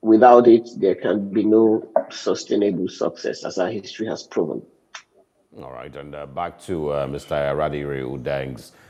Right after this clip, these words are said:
Speaker 2: Uh, I wanna get your thoughts on, uh, the concerns by the managing director of Total,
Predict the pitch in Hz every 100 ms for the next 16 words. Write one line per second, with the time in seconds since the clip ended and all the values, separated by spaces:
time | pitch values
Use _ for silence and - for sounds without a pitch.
0 | - 80 82 80 101 107 107 101 85 98
1 | 87 82 - 80 78 76 76 57 67 65
2 | 78 78 73 - 87 78 - 123 143 78
3 | 67 58 76 71 69 76 82 80 80 73
4 | 71 71 73 - 71 69 87 76 76 76
5 | 73